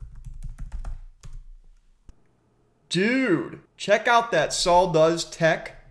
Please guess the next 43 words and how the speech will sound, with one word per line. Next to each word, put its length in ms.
Hyper 360
V 300
four 420
theme. 680
Now, 120
I'm 140
gonna 140
point 280
out 220
one 300
thing 260
that 80
I've 160
noticed 300
before. 400
Sometimes 480
on 140
your 100
first 480
boot, 320
it 140
doesn't 280
show 380
the 60
background, 640
but 80
we 100
can 160
fix 300
that 180
by 100
going 220
up 180
to 80
the 180
upper 160
right-hand 340
corner 260
and 120
clicking 280
this 160
little 140
circle, 420